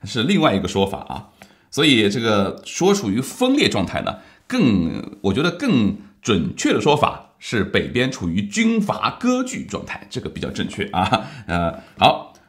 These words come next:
一九五零年朝鲜战争爆发，以美国为首的联合国军越过三八线，侵略朝鲜民主主义人民共和国，并向中朝边界推进。中，啊，我们到这儿啊，就这句话，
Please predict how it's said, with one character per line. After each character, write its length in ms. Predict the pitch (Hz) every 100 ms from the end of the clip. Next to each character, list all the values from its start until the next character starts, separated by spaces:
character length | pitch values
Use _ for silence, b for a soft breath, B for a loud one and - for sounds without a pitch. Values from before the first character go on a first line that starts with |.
| b _ -
一 140 | 262
九 160 | 147 135
五 160 | 101
零 120 | 98 170
年 300 | 98 101 -
朝 280 | - 127
鲜 320 | 247 - 69 71
战 160 | 131
争 200 | 95 123
爆 200 | 123 147
发， 320 | - 104 107 -
以 160 | 110 -
美 260 | 127 98
国 260 | 90 139 208
为 180 | 127 196
首 240 | 151 87
的 180 | 95 90
联 220 | 95 120
合 200 | 151 107
国 180 | 101 104
军 220 | 101 120
越 300 | - 214 127
过 240 | - 123 -
三 240 | 131 123
八 160 | 120 127
线， 340 | 151 101 - -
侵 340 | - 247 254
略 240 | 233 113
朝 320 | 101 - 98 160
鲜 240 | 156 80
民 260 | 67 104 139
主 160 | 120
主 200 | 123 92
义 140 | 95 90
人 220 | 82 98
民 280 | 113 90 -
共 120 | 98
和 100 | 98
国， 340 | 101 87 - -
并 180 | 160 123
向 300 | 113 107 95
中 220 | 170 156
朝 260 | - 85 104
边 320 | - 147 147
界 200 | 151 113
推 260 | - 139 165
进。 320 | 220 - - _ _ b b b b b b b _ _ _ _ -
中， 320 | 98 - -
啊， 220 | - 87 -
我 80 | 98
们 80 | 117
到 100 | 127
这 120 | 151
儿 100 | 107
啊， 300 | 104 104 -
就 100 | -
这 180 | 104 147
句 80 | 110
话， 300 | 107 101 -